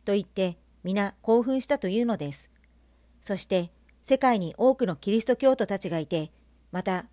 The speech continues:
多くの宗教者たちがいるが、ただ一人、私が先に天の摂理を知るようになり、主に出会ったというのは、どれほど感謝なことか、と言いながら、一人で留めておくより、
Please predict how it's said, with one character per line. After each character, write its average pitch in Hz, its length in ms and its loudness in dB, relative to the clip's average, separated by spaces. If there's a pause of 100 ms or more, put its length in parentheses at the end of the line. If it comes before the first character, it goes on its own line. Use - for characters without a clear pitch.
(120)
多 262 180 4
く 247 140 -4
の 165 80 -4
宗 226 220 2
教 269 180 4
者 226 140 -2
た 202 120 -4
ち 202 120 -4
が 175 80 -2
い 156 100 -2
る 202 100 0
が、 180 200 -2 (480)
た 233 120 4
だ 214 120 2
一 220 200 -4
人、 180 200 -6 (240)
私 240 300 0
が 262 120 2
先 254 260 -2
に 247 280 0
天 277 200 0
の 208 80 0
摂 247 320 -2
理 190 120 -2
を 143 80 -4
知 - 140 -10
る 220 100 0
よ 247 120 4
う 247 60 2
に 185 120 -2
な 180 120 -2
り、 160 140 -6 (400)
主 269 160 -2
に 190 140 -2
出 190 180 2
会 226 60 4
っ - 60 -6
た 214 120 -4
と 180 100 -4
い 196 80 0
う 226 100 2
の 196 120 -2
は、 143 160 -6 (400)
ど 202 100 4
れ 233 60 8
ほ 269 120 4
ど 262 120 4
感 277 200 0
謝 220 140 -4
な 170 80 -6
こ 190 120 -8
と 214 100 -2
か、 147 200 -6 (380)
と 202 80 0
言 208 140 2
い - 20 2
な 233 140 2
が 196 100 0
ら、 143 160 -6 (320)
一 269 200 2
人 233 120 2
で 170 120 0
留 185 240 -2
め 240 120 2
て 180 120 0
お 170 80 0
く 208 100 -6
よ 208 120 2
り、 165 160 -4